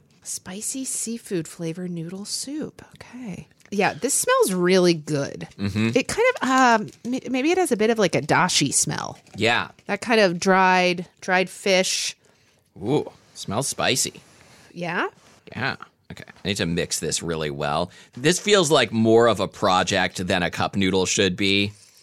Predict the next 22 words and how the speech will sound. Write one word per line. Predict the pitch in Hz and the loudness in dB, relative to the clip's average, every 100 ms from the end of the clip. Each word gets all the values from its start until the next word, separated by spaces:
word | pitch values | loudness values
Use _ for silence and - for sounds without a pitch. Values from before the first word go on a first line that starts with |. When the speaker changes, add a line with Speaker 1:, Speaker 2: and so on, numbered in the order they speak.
| _ _ _ - | _ _ _ -4
Speaker 2:
This, | 92 82 - | -2 -2 0
uh, | 95 82 | 0 0
spicy | - 82 85 87 | -2 -2 -2 -2
ramen | 80 82 90 92 | -2 0 0 0
one, | 92 92 90 | 0 0 -2
because | 85 - 92 85 80 90 | -4 -4 -2 0 -2 -4
you | 87 | -2
had | 92 | -2
to | 92 | -2
drain | - 107 110 107 | -2 0 2 2
the | |
water | 95 92 92 87 87 82 - 254 466 | 2 2 2 2 2 0 -4 -4 0
and | - | 2
then, | 466 | 4
like, | 262 202 | 2 0
Speaker 1:
Mm. | 156 | 0
Speaker 2:
mixing | 101 101 110 92 | 0 0 0 2
it | 80 | 2
up | 82 - - _ _ _ _ _ _ - | 0 -2 -8 _ _ _ _ _ _ -4
is | 82 | -2
a | - | -4
pain. | - 87 - | -8 -10 -10